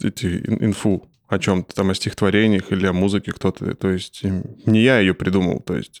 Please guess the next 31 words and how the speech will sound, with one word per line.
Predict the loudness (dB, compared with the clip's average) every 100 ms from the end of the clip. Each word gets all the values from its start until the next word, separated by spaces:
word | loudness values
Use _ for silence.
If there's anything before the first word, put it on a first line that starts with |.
| _
просто | 0 0 0 2
она | 4
вот | 2 0 -4 0
появилась | 4 4 4 2 2
у |
меня | 2 2
в | 0
тот | 0 0 2
самый | 0 2
момент, | 2 2 2
когда | 0 0 2 4
она | 4 4
должна | 2 2 2
была | 4 2 2
появиться | 2 2 2 0
в |
этом | 0 2
мире, | 2 2
чтобы | -2 0
я | 2
куда-то | 2 0 2
ее | 2
дальше | 2 0 0
двинул, | 4 4 4 4
и | 4
она | 6 6
уже | 4 4
там | 2 4
жила | 4 4 4 2
своей | 0 0 2
жизнью. | 2 2 0 -4